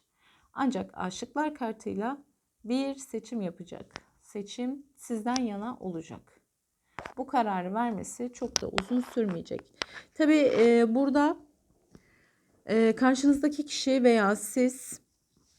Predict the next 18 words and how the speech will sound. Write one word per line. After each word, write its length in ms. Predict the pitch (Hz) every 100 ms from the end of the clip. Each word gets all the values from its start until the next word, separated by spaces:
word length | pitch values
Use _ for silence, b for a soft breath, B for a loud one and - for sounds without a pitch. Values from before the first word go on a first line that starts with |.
| - - -
İkizler 480 | - 269 285 277 254
Burcu'ndan 480 | 254 233 202 180 -
olabilirsiniz. 800 | 196 208 233 294 - 277 277 277
İkizler, 520 | 226 - 220 262 269 262
Terazi, 560 | 233 208 208 208 285
Kova 360 | - 226 240 247
Burcu'ndan 520 | 208 190 180 175 175
da 60 | 170
olabilirsiniz. 1000 | 160 160 160 175 - - 208 294 - _ b b b b
Ama, 300 | 277 254 254 -
e, 220 | 226 226
iki, 240 | 247 262 -
herkes 440 | 240 320 311 247 196
için 240 | 190 208
geçerli 460 | 196 196 202 180 185
tabii 220 | 202 190
ki 120 | 190
açılımımız. 840 | 190 - 185 170 165 214 294 -